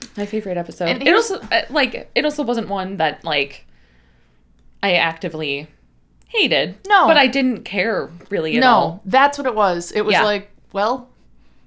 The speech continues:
Speaker 2: that was an episode of T V
Speaker 1: Yeah.
Speaker 2: that I watched.
Speaker 1: Yeah.
Speaker 2: And so, you know, we don't have to go as in-depth if both
Speaker 1: Yeah,
Speaker 2: of us were
Speaker 1: that's
Speaker 2: bored
Speaker 1: true.
Speaker 2: by it. We'll just
Speaker 1: Yeah.
Speaker 2: kinda talk about what
Speaker 1: As
Speaker 2: it
Speaker 1: we will.
Speaker 2: was
Speaker 1: Yeah.
Speaker 2: and, uh,
Speaker 1: Yeah.
Speaker 2: whatever.
Speaker 1: I did think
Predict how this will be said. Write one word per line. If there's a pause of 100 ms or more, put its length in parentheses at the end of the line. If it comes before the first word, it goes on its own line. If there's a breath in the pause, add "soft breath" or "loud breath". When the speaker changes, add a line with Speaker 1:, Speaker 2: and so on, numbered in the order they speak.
Speaker 2:
that
was
an
episode
of
T (100)
V
Speaker 1:
Yeah.
Speaker 2:
that
I
watched. (220 loud breath)
Speaker 1:
Yeah. (140)
Speaker 2:
And
so, (140)
you
know, (560)
we
don't
have
to
go
as
in-depth
if
both
Speaker 1:
Yeah,
Speaker 2:
of
us
were
Speaker 1:
that's
Speaker 2:
bored
Speaker 1:
true.
Speaker 2:
by
it. (140)
We'll
just
Speaker 1:
Yeah.
Speaker 2:
kinda
talk
about (400 soft breath)
what
Speaker 1:
As
Speaker 2:
it
Speaker 1:
we
will.
Speaker 2:
was
Speaker 1:
Yeah.
Speaker 2:
and,
uh,
Speaker 1:
Yeah. (100)
Speaker 2:
whatever. (320 loud breath)
Speaker 1:
I
did
think